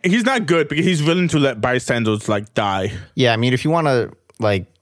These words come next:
Speaker 2: call a complete devotion to Mob lawful, sure, but it's, it's not even that. Like, he's still pretending that at some point he was gonna take Mob's body.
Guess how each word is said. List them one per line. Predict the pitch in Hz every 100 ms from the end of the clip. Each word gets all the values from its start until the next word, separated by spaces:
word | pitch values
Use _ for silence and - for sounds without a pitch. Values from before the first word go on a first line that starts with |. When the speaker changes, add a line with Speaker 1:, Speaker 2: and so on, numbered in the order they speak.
| _ -
Speaker 2:
call | 113 101 98 95 95 92 _ _ _ -
a | 107
complete | 101 101 90 - 120 110 - - - _ _ _ _ _ -
devotion | 113 95 101 98 107 92
to | 98
Mob | 85 82 85 90 92
lawful, | 90 85 85 104 - 143 160 165 - - - - -
sure, | - 135 110 143
but | 135 113 113
it's, | 123
it's | 202 156 -
not | 220
even | 135 98
that. | 110 90
Like, | 92 95
he's | 107 -
still | - 139 95 - _ _ _ -
pretending | - - 123 113 98 90
that | 92 90
at | -
some | 101 90
point | 95 87
he | 87
was | 87 -
gonna | - 82
take | - 82 -
Mob's | 71 - -
body. | 67 57 50 -